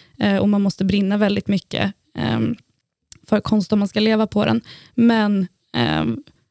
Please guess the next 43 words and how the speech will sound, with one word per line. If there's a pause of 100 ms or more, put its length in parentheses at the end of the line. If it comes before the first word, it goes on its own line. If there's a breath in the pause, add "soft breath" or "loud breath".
(440)
att
jag
hade
ju
också,
jag
hade
ju
kunnat
och
satt
själv
med
beslutet
att
välja
att
antingen
börja
plugga (240 loud breath)
det
som
jag
tänkte
att
jag
skulle (460)
jobba
med, (540)
ehm, (760)
som
jag
också
var
intresserad
av,
antingen
direkt
eller
att
lägga (520 soft breath)
ett
år